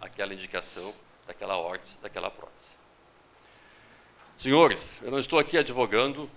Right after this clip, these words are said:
qualquer restrição à autonomia da prática médica. Ao meu ponto de vista, ela é inerente ao ato médico e ela é fundamental para estabelecermos a garantia de melhor atendimento ao paciente.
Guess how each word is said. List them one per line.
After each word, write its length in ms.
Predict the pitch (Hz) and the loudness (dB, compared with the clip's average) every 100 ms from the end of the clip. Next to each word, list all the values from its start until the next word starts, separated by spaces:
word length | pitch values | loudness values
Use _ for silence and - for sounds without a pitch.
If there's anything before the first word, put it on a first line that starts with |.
| - - - | -20 -6 0
qualquer 480 | 113 - 156 185 | 0 2 4 6
restrição 580 | 160 151 135 120 - 131 | 6 2 -2 -4 0 2
à 40 | 139 | 2
autonomia 520 | 120 135 120 110 127 | -2 -4 -6 -6 -4
da 100 | 120 | -2
prática 360 | 120 113 - | 2 2 2
médica. 380 | 135 98 82 - - - _ _ _ _ _ _ _ - _ _ - 92 | 0 0 -2 -10 -16 -20 _ _ _ _ _ _ _ -20 _ _ -16 -8
Ao 80 | |
meu 180 | 92 151 | 0 0
ponto 260 | 160 147 135 | 2 -2 -4
de 80 | 113 | -8
vista, 320 | 104 139 143 | -6 -2 0
ela 100 | 135 | 0
é 40 | |
inerente 460 | 120 110 98 135 135 | 0 0 2 0 2
ao 100 | 101 | 0
ato 180 | - 101 | 0 -2
médico 480 | 90 123 - - - | 0 0 0 -12 -10
e 160 | 120 | -4
ela 140 | 123 117 | -2 -2
é 40 | |
fundamental 1040 | - - 180 196 151 120 104 107 117 151 - - - | -6 -6 -4 -2 0 -2 0 2 2 0 -10 -20 -6
para 120 | 123 | -4
estabelecermos 720 | 123 127 123 113 - 135 139 | -2 -4 -4 -6 -4 -4 -2
a 40 | 135 | -2
garantia 540 | 117 110 - - 139 | -2 -4 -6 -6 -6
de 100 | 123 | -4
melhor 340 | 127 110 107 127 | -2 0 2 0
atendimento 480 | 120 113 107 104 | -2 -10 -10 -10
ao 60 | 123 | -10
paciente. 580 | 131 - 95 85 - | -12 -14 -16 -18 -20